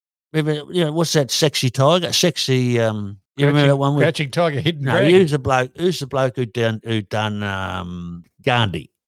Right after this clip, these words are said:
Speaker 1: Ben, um,
Speaker 2: Oh, yes, Sir. Is he, he's a
Speaker 1: yeah,
Speaker 2: Sir
Speaker 1: Sir
Speaker 2: now,
Speaker 1: Ben.
Speaker 2: isn't he?
Speaker 1: Sir Ben, uh,
Speaker 2: Yeah,
Speaker 1: whatever his bloody
Speaker 2: that
Speaker 1: name
Speaker 2: fella.
Speaker 1: is.
Speaker 2: Yeah,
Speaker 1: Yeah.
Speaker 2: yeah, Sir Ben.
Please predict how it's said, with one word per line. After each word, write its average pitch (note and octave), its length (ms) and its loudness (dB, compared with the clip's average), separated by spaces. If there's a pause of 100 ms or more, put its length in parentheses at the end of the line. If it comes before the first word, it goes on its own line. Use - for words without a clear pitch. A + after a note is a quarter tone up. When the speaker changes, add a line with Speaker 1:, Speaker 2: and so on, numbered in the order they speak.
(600)
Speaker 1:
Ben, C#3+ 420 4
um, G#2 460 0
Speaker 2:
Oh, E3+ 500 0
yes, C#3+ 420 -8
Sir. F3+ 500 -6
Is C3+ 100 -10
he, F#3+ 80 -6
he's F#3 400 -6
a C3+ 60 -2
Speaker 1:
yeah, A#2+ 100 4
Speaker 2:
Sir C3 120 -2
Speaker 1:
Sir C3+ 120 4
Speaker 2:
now, A#2 80 0
Speaker 1:
Ben. D3+ 140 6
Speaker 2:
isn't E2+ 160 -2
he? C#2+ 120 -14
Speaker 1:
Sir B2 220 0
Ben, B2+ 420 2
uh, G2+ 400 -2 (200)
Speaker 2:
Yeah, C3 120 -6
Speaker 1:
whatever G#2+ 220 4
his G#2+ 120 4
bloody E2+ 280 -4
Speaker 2:
that E2 80 -4
Speaker 1:
name D#2+ 220 -4
Speaker 2:
fella. C#2+ 100 -6
Speaker 1:
is. - 160 -12
Speaker 2:
Yeah, C#3 60 -10
Speaker 1:
Yeah. A#2 160 0
Speaker 2:
yeah, C#2 80 -6
Sir B2 240 -14
Ben. G#2+ 260 -20